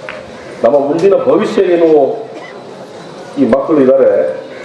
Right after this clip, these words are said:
ಪ್ರಪಂಚದ ಸ್ಪರ್ಧೆಗೆ ಅವ್ರು ಸಜ್ಜಾಗಬೇಕಂತ ಹೇಳಿ ಇವತ್ತು ದಾನಿಗಳ ಮೂಲಕ ಐವತ್ತು ಶಾಲೆಗಳಿಗೆ ಇವತ್ತು ಉನ್ನತ ಶಿಕ್ಷಣ,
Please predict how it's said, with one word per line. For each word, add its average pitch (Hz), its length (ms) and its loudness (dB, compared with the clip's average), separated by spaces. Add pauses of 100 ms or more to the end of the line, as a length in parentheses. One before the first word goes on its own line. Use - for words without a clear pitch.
(800)
ಪ್ರಪಂಚದ 220 640 2
ಸ್ಪರ್ಧೆಗೆ 226 600 4
ಅವ್ರು - 140 4
ಸಜ್ಜಾಗಬೇಕಂತ 214 920 2
ಹೇಳಿ 135 720 -2 (1120)
ಇವತ್ತು 165 380 2
ದಾನಿಗಳ 175 380 4
ಮೂಲಕ 156 400 0 (180)
ಐವತ್ತು 196 560 2
ಶಾಲೆಗಳಿಗೆ 147 540 2
ಇವತ್ತು 170 440 0 (580)
ಉನ್ನತ 175 400 2
ಶಿಕ್ಷಣ, 151 360 2